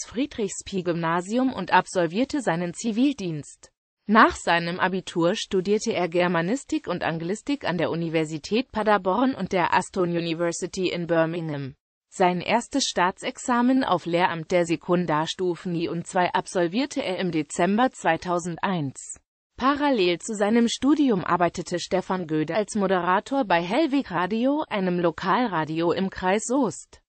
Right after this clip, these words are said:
Er hospitierte in der Redaktion von R T L Extra und war freier Mitarbeiter bei Sabine Christiansen, moderierte Sendungen zweitausendzwei bis zweitausendfünf Bits, zweitausendfünf bis zweitausendneun taff,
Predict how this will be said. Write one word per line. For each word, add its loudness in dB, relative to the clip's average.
Er 0
hospitierte 0
in 0
der 6
Redaktion 2
von -4
R -6
T -6
L 0
Extra -2
und -2
war 4
freier 2
Mitarbeiter 2
bei 2
Sabine -2
Christiansen, -4
moderierte 2
Sendungen 0
zweitausendzwei 0
bis -8
zweitausendfünf 0
Bits, -4
zweitausendfünf 0
bis -8
zweitausendneun -2
taff, 0